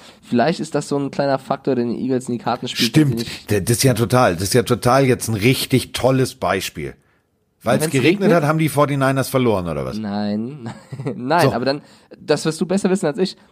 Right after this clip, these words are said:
Speaker 1: wenn es richtig stark regnen sollte und es wirklich der Platz auch was abbekommt,
Speaker 2: Es ist
Speaker 1: dann ist es
Speaker 2: Defense
Speaker 1: mehr
Speaker 2: Football Deluxe.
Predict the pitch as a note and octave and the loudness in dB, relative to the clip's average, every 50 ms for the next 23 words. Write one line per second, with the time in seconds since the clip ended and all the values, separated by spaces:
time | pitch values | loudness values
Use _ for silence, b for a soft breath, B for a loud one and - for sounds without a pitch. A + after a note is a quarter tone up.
0 | b _ - - C3+ C#3 C3+ C#3 - - B2+ C#3+ F#3 A#3+ - C4 A3+ - - E3 | b _ -4 -2 -2 -2 -2 -4 -6 -8 -6 -4 -4 -4 -2 -4 -2 -2 -2 -2
1 | D3+ D#3 E3+ - - E3 C3+ B2 B2 A#2+ A#2 - - A#2+ G#2+ B2 A#2+ A#2 - - | -2 -4 -6 -6 -6 -6 -2 0 0 0 0 -2 -2 -4 -4 -4 -6 -8 -10 -10
2 | D3+ - D3 C#3+ - - - - C3 B2+ B2 A2+ - - D3+ D#3+ - G2 C3 B2+ | -10 -10 -10 -10 -12 -16 -18 -6 -4 -2 -2 -2 0 -2 -2 0 -2 -2 -4 -2
3 | A#2 A#2 - D#3 - D#3 B2 A2+ A#2+ A#2 A2+ - - b b b b _ _ - | -4 -4 -4 -4 -2 -2 -2 -2 -2 -2 -2 -4 -8 b b b b _ _ 0
4 | C3+ D#3 D#3 F3+ F#3 F3+ F#3 F3+ F3+ E3+ - D#3+ D3 A#2+ A2+ C#3 C3 A#2 C3 C3+ | 2 2 2 2 2 2 2 2 2 4 4 2 2 2 2 2 2 4 4 4
5 | C#3+ C3 F#2 - - - - | 4 4 2 0 -6 -10 -12